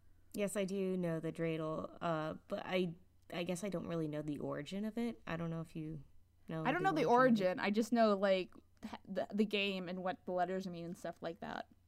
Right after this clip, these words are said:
Speaker 1: Yeah, g-, go into that because, I mean, I know what a dreidel is, but I don't, I
Speaker 2: Okay,
Speaker 1: don't
Speaker 2: I don't
Speaker 1: understand
Speaker 2: know
Speaker 1: how it
Speaker 2: the
Speaker 1: works.
Speaker 2: origin of the dreidel. Well, you, maybe you can Google that as I'm talking. But anyway, um, so, but the dreidel is basically a top with four sides on it, and,
Speaker 1: Mm-hmm.
Speaker 2: like,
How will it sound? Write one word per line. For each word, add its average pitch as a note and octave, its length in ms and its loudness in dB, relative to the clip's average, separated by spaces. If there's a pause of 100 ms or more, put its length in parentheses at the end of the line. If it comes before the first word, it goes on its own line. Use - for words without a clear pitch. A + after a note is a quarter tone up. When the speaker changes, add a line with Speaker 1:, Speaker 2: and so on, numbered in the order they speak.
(280)
Speaker 1:
Yeah, G3 200 4
g-, F3+ 240 -2
go A#3 220 2
into A3 220 2
that E3 220 0
because, E3+ 340 -2
I F3+ 60 0
mean, F3 180 2
I E3+ 100 2
know F#3 140 4
what E3+ 120 2
a E3 40 2
dreidel D3+ 400 -2
is, D3 140 -8
but D#3 140 -6
I D3 80 -6
don't, C#3+ 280 -6 (880)
I C4+ 60 10
Speaker 2:
Okay, G#3+ 280 6
Speaker 1:
don't - 80 4
Speaker 2:
I A3+ 100 10
don't B3+ 260 8
Speaker 1:
understand A#3+ 100 2
Speaker 2:
know C4+ 60 6
Speaker 1:
how C4 60 6
it A#3+ 40 4
Speaker 2:
the A#3+ 60 6
Speaker 1:
works. A3+ 140 8
Speaker 2:
origin G3+ 280 4
of F#3 80 -2
the F#3 80 -2
dreidel. F3 360 -2
Well, A#3 180 4
you, C4 120 4
maybe D4+ 220 2
you C#4+ 100 4
can B3 120 4
Google F#3 220 0
that E3+ 180 0
as D#3+ 120 -4
I'm E3 100 -10
talking. E3 480 -8
But G3+ 100 0
anyway, F#3 320 0
um, F#3+ 380 4
so, F#3+ 580 6 (180)
but A3 160 0
the A3 60 6
dreidel C4+ 420 6
is G#3+ 180 8
basically G#3 500 4
a F3 60 2
top G3+ 440 -2
with F#3+ 220 -4
four G3 260 -4
sides F#3 420 -2
on G#3 180 2
it, C4 200 0 (120)
and, F#3 360 -6 (260)
Speaker 1:
Mm-hmm. G3+ 220 0
Speaker 2:
like, F#3 360 -2